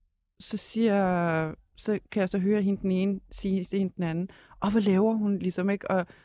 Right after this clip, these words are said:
og de, hun ligesom, altså, hun er meget aggressiv i sit toneleje, ikke? Og så siger hende den anden, sådan meget nedladende om mig, sådan ligesom, "Jamen, hun er bare sådan vantro,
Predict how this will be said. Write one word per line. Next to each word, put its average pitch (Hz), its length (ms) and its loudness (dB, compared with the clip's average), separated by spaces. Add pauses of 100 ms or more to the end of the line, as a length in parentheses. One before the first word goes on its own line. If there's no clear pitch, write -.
(280)
og 185 120 -2 (320)
de, 196 60 -2
hun 190 160 4
ligesom, 196 360 0
altså, 185 200 -2
hun 180 160 -2
er 180 40 2
meget 175 200 4
aggressiv 180 420 0
i 170 40 -6
sit - 160 -14
toneleje, 185 640 0
ikke? 202 140 -4
Og 175 60 -6
så 180 120 -14
siger 196 200 0
hende 190 140 -4
den 180 100 0
anden, 170 260 0 (420)
sådan 196 220 0 (200)
meget 185 300 4
nedladende 190 640 0
om 175 120 0
mig, 156 340 4
sådan 180 160 -4
ligesom, 170 240 0
"Jamen, 160 180 2
hun 180 100 -2
er 170 40 -2
bare 160 220 -2
sådan 185 260 0
vantro, 151 460 -2